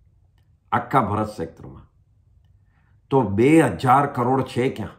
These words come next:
વિચાર કરો, મહાવિદ્ય ક્ષેત્ર આપણાથી કેટલો મોટો છે, કે કેટલા સાધુ સાધ્વીઓ છે. અને આ શાશ્વતો નંબર છે, મીન્સ પરમનન્ટ નંબર છે.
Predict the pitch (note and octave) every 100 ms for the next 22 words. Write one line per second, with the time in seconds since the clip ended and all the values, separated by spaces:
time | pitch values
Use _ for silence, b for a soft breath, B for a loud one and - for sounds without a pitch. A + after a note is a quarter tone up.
0 | _ _ _ _ _ _ - G#2+ G#2+ C3+
1 | C3+ C3+ C3 G2+ G2+ C3+ C3 A2 A#2+ A2+
2 | - G#2 - A2 G2 G2+ A#2 A#2 - -
3 | G#2+ - C3 G#2+ G2 - F#2+ - D2+ -
4 | _ _ _ _ _ A#2 A2+ - C3 -
5 | C#3+ C#3 G#2 G#2+ G2 A2+ G#2 E2+ - E2
6 | C#2 - - _ _ _ _ _ _ _
7 | _ _ _ b b b _ A2 B2 -
8 | A2+ C3+ - G#2+ - - D3 D3 B2 A2
9 | G#2+ G2 F#2+ G#2+ G2+ A#2 A#2 - A#2 B2+
10 | C3+ C#3 C3 - A2 A2 G2+ F2+ D#2+ C#2+
11 | b